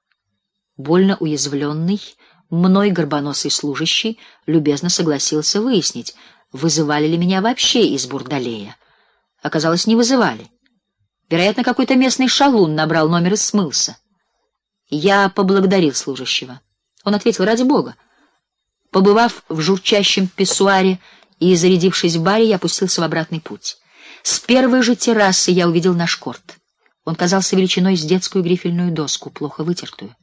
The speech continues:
Золотистая Лолита участвовала в игре смешанных пар. Она двигалась, как прекрасный итальянский ангел, среди тех отвратительных коллег фламандской школы. Один из них, ее партнер,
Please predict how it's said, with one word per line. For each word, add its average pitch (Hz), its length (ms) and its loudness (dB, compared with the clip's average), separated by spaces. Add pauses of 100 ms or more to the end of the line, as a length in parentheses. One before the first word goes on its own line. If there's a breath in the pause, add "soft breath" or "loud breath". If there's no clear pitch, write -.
(440 loud breath)
Золотистая 190 580 2
Лолита 214 300 4
участвовала 220 520 2
в 196 60 2
игре 196 180 4
смешанных 208 460 -2
пар. 135 260 -4 (400 soft breath)
Она 190 160 0
двигалась, 220 400 2
как - 180 -2
прекрасный 214 640 0
итальянский 214 640 0
ангел, 151 400 -2 (360 loud breath)
среди 170 260 0
тех 185 260 -2
отвратительных 180 800 -2
коллег 143 400 -2
фламандской 185 520 -2
школы. 214 420 -2 (440)
Один 220 300 2
из 165 140 0
них, 131 220 -8
ее 180 120 0
партнер, 175 460 -4